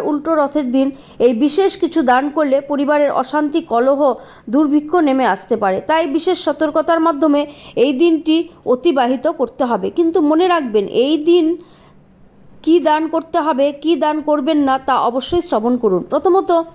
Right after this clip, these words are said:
অবশ্যই এই দিন শনিবার তেল বা কালো উড়ার ডাল অবশ্যই কাউকে দান করবেন না। এই কাজটি করলে শনিদেবতা অসন্তুষ্ট হয়, তার সাথে ভগবান জগন্নাথ দেবও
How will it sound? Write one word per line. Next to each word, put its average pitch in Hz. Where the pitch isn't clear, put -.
অবশ্যই 330
এই 294
দিন 311
শনিবার 277
তেল 330
বা 269
কালো 294
উড়ার 294
ডাল 277
অবশ্যই 311
কাউকে 262
দান 254
করবেন 214
না। 175
এই 302
কাজটি 330
করলে 330
শনিদেবতা 294
অসন্তুষ্ট 302
হয়, 190
তার 285
সাথে 349
ভগবান 285
জগন্নাথ 285
দেবও 294